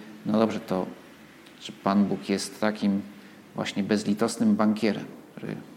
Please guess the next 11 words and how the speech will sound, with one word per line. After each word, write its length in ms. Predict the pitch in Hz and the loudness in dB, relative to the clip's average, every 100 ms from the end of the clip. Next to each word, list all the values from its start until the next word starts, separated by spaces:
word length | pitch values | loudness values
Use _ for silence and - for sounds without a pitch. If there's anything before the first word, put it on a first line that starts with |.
| - - - - - - - - - - - - | -20 -20 -20 -20 -20 -18 -12 -12 -12 -16 -16 -6
albo 240 | 92 95 | -2 2
urzędem 420 | 98 110 104 92 95 | 4 6 4 2 0
skarbowym? 400 | 107 101 98 95 | 0 2 2 4
Ja 60 | |
nie 180 | 101 120 | 4 6
wyobrażam 380 | 113 127 113 101 | 6 6 4 4
sobie, 180 | - 117 | 2 2
jak 140 | - | 2
można 340 | 120 110 110 | 0 2 2
zdobyć 420 | 104 - 117 113 - | 0 0 2 2 2
tak, 200 | 113 | -4